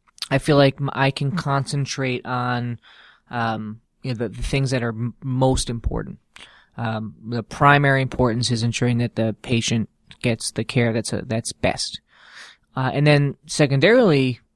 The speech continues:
I want to ensure that my team gets the, uh, optimal educational experience.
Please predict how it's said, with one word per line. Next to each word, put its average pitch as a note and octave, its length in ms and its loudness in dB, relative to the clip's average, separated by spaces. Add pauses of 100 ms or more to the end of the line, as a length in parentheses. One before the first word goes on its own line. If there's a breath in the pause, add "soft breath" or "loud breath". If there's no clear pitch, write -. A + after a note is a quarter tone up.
I C3 60 0
want C3 160 2
to B2+ 60 0
ensure B2+ 320 0
that A#2+ 200 -2
my A#2+ 440 -2
team C#3+ 640 0 (440)
gets A#2+ 400 -2 (200)
the, A#2 320 -2
uh, B2+ 180 2
optimal B2 600 -2
educational A2+ 500 -4
experience. - 560 -10